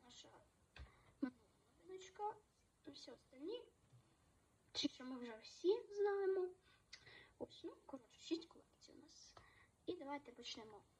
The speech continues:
вибирати собі пакетики. Е, давайте сьогодні зробимо червону розпаковочку. Ось. Ну, тут вони всі однакові, тому давайте ось це ось.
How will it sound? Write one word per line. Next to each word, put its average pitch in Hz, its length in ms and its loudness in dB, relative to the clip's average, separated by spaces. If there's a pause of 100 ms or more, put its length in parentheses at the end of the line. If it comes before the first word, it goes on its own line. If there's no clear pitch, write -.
(300)
вибирати 220 300 -18 (340)
собі - 260 -18 (220)
пакетики. 349 400 -10 (920)
Е, 220 260 -4
давайте 294 640 0 (640)
сьогодні 269 360 0
зробимо 277 600 6 (840)
червону 294 320 0
розпаковочку. - 880 -8 (680)
Ось. - 360 -6 (540)
Ну, 440 80 8
тут - 240 -6
вони 285 180 2
всі - 220 -6
однакові, 277 600 -12
тому 262 240 -8
давайте 262 460 -6 (400)
ось - 140 -8
це - 160 -4 (180)
ось. - 180 -16